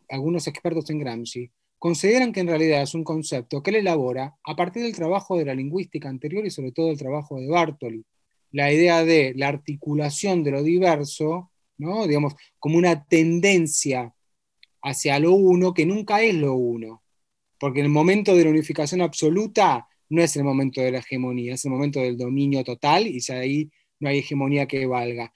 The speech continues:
El momento de la hegemonía es el momento de la heterogeneidad constitutiva, ¿no? Y donde hay líneas de tendencia relativamente ligadas hacia cierta unificación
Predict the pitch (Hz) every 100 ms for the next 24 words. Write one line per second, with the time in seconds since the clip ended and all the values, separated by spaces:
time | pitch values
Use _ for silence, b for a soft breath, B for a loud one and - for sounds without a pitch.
0 | B - 156 170 220 220 175 160 160 147
1 | 156 214 240 - 143 139 160 170 160 147
2 | 151 156 165 - _ _ 143 147 151 151
3 | 143 156 156 185 226 214 180 170 156 160
4 | 196 175 147 156 180 _ _ _ _ _
5 | _ - 175 247 269 233 - 147 160 165
6 | 202 175 202 262 269 208 180 180 170 175
7 | 190 160 - 160 165 185 _ _ 160 151
8 | 151 196 196 185 196 202 185 190 175 165
9 | 151 156 185 190 - - - 147 - 139
10 | - 196 196 170 156 160 170 160 165 151
11 | 151